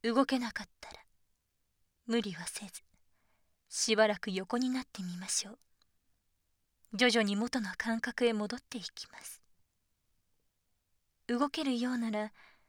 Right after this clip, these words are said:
その場で軽く飛び跳ねてみたり、少し冷たいシャワーを浴びてみるのも、意識がしゃっ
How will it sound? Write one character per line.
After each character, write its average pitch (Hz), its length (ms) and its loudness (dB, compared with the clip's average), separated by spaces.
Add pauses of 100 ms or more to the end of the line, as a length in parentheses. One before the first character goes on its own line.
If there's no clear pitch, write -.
(320)
そ 214 140 4
の 214 140 4
場 220 100 2
で 220 140 -4
軽 220 260 -4
く 285 140 -4
飛 277 120 2
び 277 140 0
跳 277 80 0
ね 269 120 -2
て - 120 -10
み 180 140 -8
た - 160 -14
り、 - 100 -20 (1040)
少 - 300 2
し - 140 2 (160)
冷 220 140 2
た 247 160 2
い 247 80 4
シ - 160 2
ャ 262 60 6
ワ 220 220 6
ー - 20 -2
を 185 80 0
浴 190 100 -2
び 240 100 -2
て 247 120 -2
み 247 120 0
る 240 120 0
の 208 140 0
も、 202 200 -6 (680)
意 254 100 2
識 - 240 2
が 208 100 -6
し - 140 2
ゃ 214 60 -4
っ - 40 -14